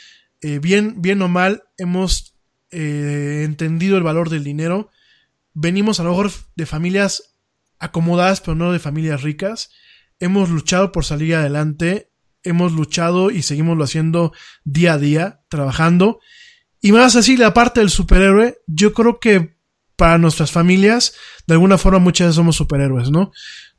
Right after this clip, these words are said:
Para nuestros hijos, digo, yo no tengo hijos, pero para los que sí los tienen, para nuestros hijos, para nuestros amigos, para nuestros hermanos, para nuestros padres o para,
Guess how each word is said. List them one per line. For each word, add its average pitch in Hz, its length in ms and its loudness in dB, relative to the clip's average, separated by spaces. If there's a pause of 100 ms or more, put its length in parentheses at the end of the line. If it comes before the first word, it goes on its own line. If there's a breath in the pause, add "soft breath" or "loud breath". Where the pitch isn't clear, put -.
Para 147 560 4
nuestros 156 420 2
hijos, 196 300 2
digo, 143 160 4
yo 139 60 2
no 147 100 2
tengo 147 240 2
hijos, 165 200 -2
pero 123 280 -6 (360)
para 131 140 -4
los 135 140 -2
que 127 100 -4
sí 156 60 0
los 151 120 2
tienen, 165 260 4
para 147 140 -4
nuestros 135 320 -4
hijos, 180 440 2 (640 loud breath)
para 156 180 2
nuestros 151 320 0
amigos, 175 640 2 (400 loud breath)
para 156 160 2
nuestros 156 300 0
hermanos, 170 840 2 (180)
para 151 180 0
nuestros 151 320 -2
padres 175 720 0
o 147 180 -6
para, 139 720 -2